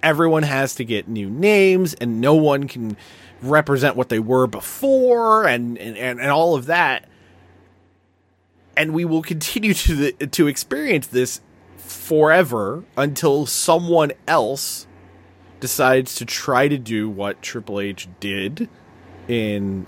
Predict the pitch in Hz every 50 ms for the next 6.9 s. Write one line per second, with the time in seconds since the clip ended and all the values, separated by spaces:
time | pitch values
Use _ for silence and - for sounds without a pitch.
0 | - 120 117 104 101 - - - - - 107 76 - 98 139 170 170 - - -
1 | - - - - - - - - 135 139 131 120 123 123 117 - - 143 117 110
2 | 120 123 107 - 123 110 101 92 - - 90 98 92 90 85 87 92 - - -
3 | - - - - - - - - - 120 110 104 104 98 95 90 - - - -
4 | - 113 113 113 113 110 107 101 95 104 123 127 - - - - 107 101 101 110
5 | 110 - - - 120 110 104 92 - 185 208 - - - 117 98 95 87 - 87
6 | 82 - 73 71 - 78 69 55 62 73 71 69 - - - 82 196